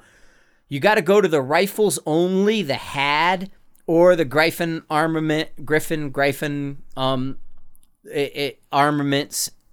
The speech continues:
heavier ones for A R variants, A R tens. And you'll see me use them. They're a little tighter. You still gotta shock a cord 'em down.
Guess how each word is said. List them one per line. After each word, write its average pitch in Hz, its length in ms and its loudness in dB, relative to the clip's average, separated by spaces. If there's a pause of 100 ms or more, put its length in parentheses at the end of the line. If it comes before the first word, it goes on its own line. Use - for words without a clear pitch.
(120)
heavier 143 540 -2
ones 127 480 -2
for - 320 -8
A 147 140 -2
R 135 180 0
variants, 131 680 -6
A 135 140 -6
R 123 140 -4
tens. 117 460 -8 (380)
And 196 120 0
you'll 220 120 4
see 311 200 0
me 269 120 0
use 190 340 -2
them. 196 220 0
They're 170 140 4
a 165 60 2
little 202 240 0
tighter. 165 400 0
You 156 120 -2
still 208 220 -4
gotta 185 260 0
shock - 400 -4
a 139 80 -10
cord 151 340 0
'em 143 160 -4
down. 135 480 -2